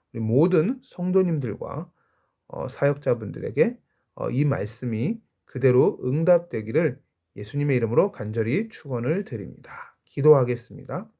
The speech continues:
하나님, 오늘 로마서 십오 장 십팔 절에서 이십삼 절과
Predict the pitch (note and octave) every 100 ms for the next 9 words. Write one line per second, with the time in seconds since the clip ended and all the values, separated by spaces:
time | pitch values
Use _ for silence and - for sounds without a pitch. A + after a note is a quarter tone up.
0 | _ - - - _ - C#3+ C3+ D3+ B3
1 | B3 A2+ A2 A2 F#3 C#4+ - G#2+ A2+ A#2
2 | A#2 G#2+ - - C#3+ C3 C#3 F#3 - -
3 | _ F3 E3+ E3 D3 D3 A#2 A2 - -
4 | D3+ D3 C#3 B2+ G2+ D#3